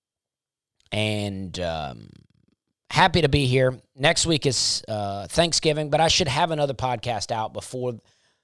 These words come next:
before Thanksgiving next week. And I'll come back with more hot, hot takes on how good Thanksgiving is. Maybe we, uh, uh, will have Hannah back on the podcast to really talk about my family's Thanksgiving and what it's like.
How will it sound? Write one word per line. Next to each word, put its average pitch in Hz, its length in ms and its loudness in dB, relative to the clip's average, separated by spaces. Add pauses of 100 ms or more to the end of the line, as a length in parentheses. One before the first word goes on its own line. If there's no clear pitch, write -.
(120)
before 120 380 -4
Thanksgiving 110 680 -2
next 104 260 -2
week. 104 440 -6 (420)
And 98 340 -4
I'll 95 160 2
come 131 260 0
back 113 300 2
with 110 200 -6
more 117 500 0
hot, - 480 -2
hot 120 380 -2 (100)
takes 131 460 -2
on 107 120 -6
how 117 220 -4
good 113 380 -4
Thanksgiving 117 540 -2
is. 120 280 0 (760)
Maybe 156 340 2
we, 147 420 2
uh, 139 60 8
uh, 135 920 4
will 127 240 -4
have 139 420 -2
Hannah 151 280 2
back 131 200 4
on 127 100 0
the 113 60 -4
podcast 117 540 2
to 120 80 -2
really 131 260 2
talk 123 240 2
about 117 220 -2
my 107 120 -6
family's 113 400 -6
Thanksgiving 107 640 -6
and 98 300 -6
what 113 260 4
it's 107 140 -2
like. 104 460 0